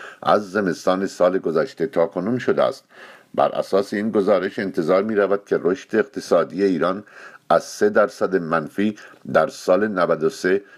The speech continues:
به حدود منفی نیم درصد تا مثبت نیم درصد در سال جاری برسد. صندوق بین المللی پول در ادامه می‌نویسد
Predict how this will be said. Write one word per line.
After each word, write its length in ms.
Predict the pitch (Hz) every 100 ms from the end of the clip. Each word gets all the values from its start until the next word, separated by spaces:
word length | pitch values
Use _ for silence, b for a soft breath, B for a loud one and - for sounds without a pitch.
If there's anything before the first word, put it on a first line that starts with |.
| B
به 100 | 80
حدود 360 | 73 80 92 98
منفی 560 | 95 85 76 - 95
نیم 340 | 98 95 107 110
درصد 480 | 95 85 - 92 -
تا 180 | 95 101
مثبت 520 | 90 - - 92 104
نیم 300 | 92 101 107
درصد 480 | 90 82 - 82 71
در 140 | 78
سال 340 | - 92 85
جاری 400 | 82 - 87 95
برسد. 460 | 123 80 - 71 62 - B B B B
صندوق 440 | - 69 71 95
بین 240 | 117 113 101
المللی 520 | 104 95 92 92 117
پول 240 | - 113
در 180 | 107 87
ادامه 300 | 90 90 90
می‌نویسد 600 | 107 98 87 80 - 101